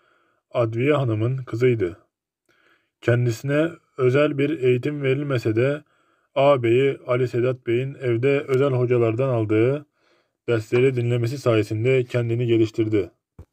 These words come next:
Fransızca merakının ortaya çıkması üzerine ders alarak bu dili çok iyi düzeyde öğrendi.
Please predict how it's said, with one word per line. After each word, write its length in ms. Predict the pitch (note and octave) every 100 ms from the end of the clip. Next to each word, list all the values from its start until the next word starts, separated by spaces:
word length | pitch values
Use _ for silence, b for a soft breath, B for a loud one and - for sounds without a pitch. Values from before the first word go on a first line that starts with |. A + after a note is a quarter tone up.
| _ b b b b b b
Fransızca 640 | - B2+ C3 C3 F#3 D#3+ C#3
merakının 540 | B2+ B2 A2+ A2+ C3+
ortaya 460 | D#3+ B2+ A#2 D3 D#3
çıkması 380 | - B2 A2+
üzerine 540 | D3 A#2+ G2+ G2 A#2+ C3+ _ _ _ _ _ _ _ _ _ _ _ -
ders 260 | C3 B2
alarak 440 | B2+ C3+ C3 D3 - _ _
bu 160 | D3 B2+
dili 300 | B2+ C#3+ D3
çok 220 | D#3 C#3+
iyi 140 | C3+
düzeyde 320 | A#2+ A2+ A#2
öğrendi. 540 | A#2+ A2 G#2+ G#2 F#2